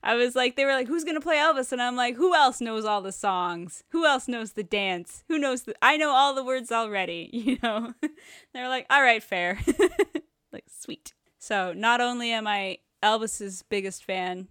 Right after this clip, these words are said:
which I'm not actually Elvis's biggest fan, I'm just his, maybe, like, his fortieth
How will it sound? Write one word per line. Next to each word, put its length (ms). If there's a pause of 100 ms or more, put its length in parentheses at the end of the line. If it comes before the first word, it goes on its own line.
(120)
which 200
I'm 140
not 160
actually 300
Elvis's 340
biggest 300
fan, 180
I'm 140
just 220
his, 340 (520)
maybe, 840 (280)
like, 240
his 180
fortieth 840